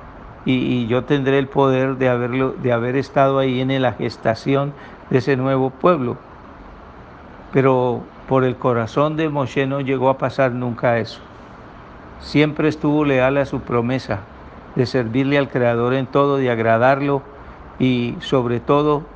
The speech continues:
tenía un compromiso grande y poderoso e ineludible con su pueblo. Amaba a su pueblo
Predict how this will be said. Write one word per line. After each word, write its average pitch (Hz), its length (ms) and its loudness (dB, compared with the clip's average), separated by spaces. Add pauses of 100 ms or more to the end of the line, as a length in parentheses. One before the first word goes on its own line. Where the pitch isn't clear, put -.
(180)
tenía 131 400 0
un 139 160 0
compromiso 123 800 -2
grande 123 560 0 (460)
y 123 80 2
poderoso 127 800 0
e 131 40 0
ineludible 120 960 0 (360)
con 131 160 0
su - 160 -8
pueblo. 120 460 0 (120)
Amaba 156 680 4
a 139 40 0
su - 180 -8
pueblo 147 500 2